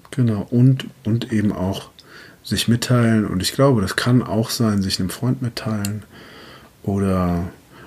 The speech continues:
und da zeigt sich dann auch wieder, dass es nicht funktioniert, dass wir, ähm, also wir brauchen einfach eine Gruppe. Und wozu brauchen wir die, um uns mitzuteilen?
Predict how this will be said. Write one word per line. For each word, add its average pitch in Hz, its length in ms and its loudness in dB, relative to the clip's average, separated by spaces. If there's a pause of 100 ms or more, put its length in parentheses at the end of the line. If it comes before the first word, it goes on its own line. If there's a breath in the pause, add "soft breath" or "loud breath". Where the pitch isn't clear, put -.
(140)
und 101 120 -2
da 101 100 2
zeigt 135 260 2
sich 127 100 0
dann 120 120 4
auch 98 140 0
wieder, 110 160 2
dass 95 200 2
es 98 160 2
nicht 120 240 4
funktioniert, 107 560 -2
dass - 280 0
wir, 98 380 0 (1200 loud breath)
ähm, 87 560 2 (460)
also 95 140 -4
wir 95 100 4
brauchen 104 320 4
einfach 92 180 2
eine 95 100 2
Gruppe. 98 320 0 (580 loud breath)
Und 104 160 -4
wozu 107 180 -2
brauchen 117 420 4
wir 113 80 2
die, 131 240 4
um 123 160 2
uns 90 240 -2
mitzuteilen? 85 720 -6